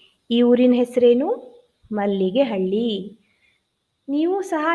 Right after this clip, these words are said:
ಎಲ್ಲ ಒಂದೊಂದು ಊರಿನಲ್ಲೇ ವಾಸವಾಗಿದ್ದೀರಿ ಅಲ್ವಾ? ನಿಮ್ ನಿಮ್ಮ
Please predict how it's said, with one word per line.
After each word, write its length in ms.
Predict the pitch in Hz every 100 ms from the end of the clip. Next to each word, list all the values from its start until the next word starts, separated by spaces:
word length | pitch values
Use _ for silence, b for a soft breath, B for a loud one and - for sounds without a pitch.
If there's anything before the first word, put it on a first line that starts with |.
| 311
ಎಲ್ಲ 260 | 254 269 311
ಒಂದೊಂದು 600 | 330 277 269 302 302 311
ಊರಿನಲ್ಲೇ 680 | 254 269 277 294 294 302 320
ವಾಸವಾಗಿದ್ದೀರಿ 800 | 285 254 254 277 277 254 220 202
ಅಲ್ವಾ? 680 | 196 190 208 269 214 208 _ _ _ _ _ _ _ _
ನಿಮ್ 260 | 240 247 254
ನಿಮ್ಮ 260 | 262 262